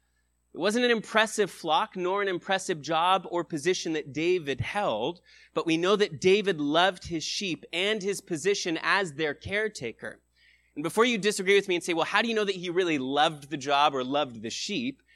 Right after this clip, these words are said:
Well, let me remind you of what he said about the job that he did per-, taking care of those sheep. Remember, he tells us in his narrative that there was a time when a lion came and even when a bear came after his little flock, and he stood his ground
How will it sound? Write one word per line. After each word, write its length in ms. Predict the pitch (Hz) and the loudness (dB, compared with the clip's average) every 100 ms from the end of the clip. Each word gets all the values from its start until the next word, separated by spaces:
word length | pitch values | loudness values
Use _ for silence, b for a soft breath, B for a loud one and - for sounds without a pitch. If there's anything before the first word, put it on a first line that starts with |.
| b | b
Well, 100 | - | -2
let 140 | 175 220 | 0 2
me 60 | |
remind 840 | 208 180 151 143 160 208 269 262 170 | 0 0 -2 -2 -2 0 0 -4 -4
you 360 | 117 101 160 170 | -8 -8 -10 -8
of 120 | 165 | -2
what 160 | 190 190 | -2 -2
he 160 | 196 | -6
said 340 | 180 - 226 220 | -8 -2 0 2
about 240 | 165 160 | 2 0
the 80 | 160 | 0
job 300 | 139 160 175 | -2 -2 -2
that 80 | 170 | -6
he 100 | 180 | -8
did 320 | 180 302 226 | -4 -4 -2
per-, 140 | 180 - - 147 - | -6 -6 -12 -14 -2
taking 300 | 185 175 165 | -2 0 -4
care 220 | 165 151 | 0 0
of 260 | - 151 135 | 0 -2 -2
those 180 | 131 | -2
sheep. 320 | - - 90 - _ b b b b | -4 -8 -10 -14 _ b b b b
Remember, 220 | 196 220 | 2 4
he 240 | 190 233 240 | 2 0 -2
tells 360 | 226 233 220 | 4 4 4
us 160 | 196 - | 0 0
in 160 | 196 | 0
his 180 | 208 180 | 0 0
narrative 380 | 160 202 202 170 B B | 0 0 0 -2 B B
that 140 | - 170 | -8 2
there 100 | 208 | 2
was 140 | 185 | 4
a 60 | 185 | 0
time 400 | - 202 233 233 | 0 4 4 4
when 120 | 190 | 2
a 60 | 165 | 4
lion 500 | 160 180 214 240 226 | 4 4 2 -2 -4
came 320 | 214 226 233 | -4 -2 0
and 160 | 185 | -2
even 340 | 202 226 220 202 | -2 -2 0 0
when 120 | 202 | 0
a 80 | 190 | 0
bear 340 | 190 202 208 | 0 2 0
came 300 | 196 165 151 | -2 -4 0
after 400 | 170 185 - 185 | 2 2 0 -2
his 200 | 180 165 | -2 -2
little 220 | 170 170 | 2 2
flock, 420 | 160 175 165 143 - | 0 2 4 2 0
and 140 | 147 147 | -6 -6
he 260 | 196 214 | -4 -4
stood 380 | 214 - 202 196 | -4 -2 0 2
his 200 | 185 165 | 0 -2
ground 520 | 170 180 127 131 170 | -6 -4 -2 -2 -6